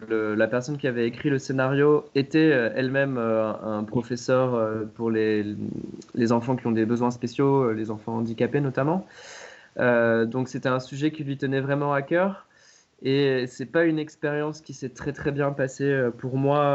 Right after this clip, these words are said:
euh, le tournage de ce film. Euh, d'ailleurs, ça m'a tellement, euh, généré de stress que j'ai perdu la vue, euh, à un de mes deux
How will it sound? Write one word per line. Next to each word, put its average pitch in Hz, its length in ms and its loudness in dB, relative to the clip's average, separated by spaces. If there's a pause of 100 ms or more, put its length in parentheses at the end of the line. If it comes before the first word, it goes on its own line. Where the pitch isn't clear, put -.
euh, 113 220 0
le 120 60 -4
tournage 127 380 -2
de 127 80 -8
ce 123 160 -8
film. 165 400 2
Euh, 117 300 4
d'ailleurs, 135 340 2
ça 120 140 -4
m'a 113 120 -2
tellement, 143 540 0
euh, 113 240 0
généré 135 400 0
de 131 80 0
stress 147 400 -2
que - 140 -4
j'ai 113 320 2
perdu 135 420 -2
la 117 380 2
vue, 135 400 -4
euh, 110 280 2
à 117 320 -2
un 135 60 0
de 131 100 -4
mes 123 140 -4
deux 120 180 -4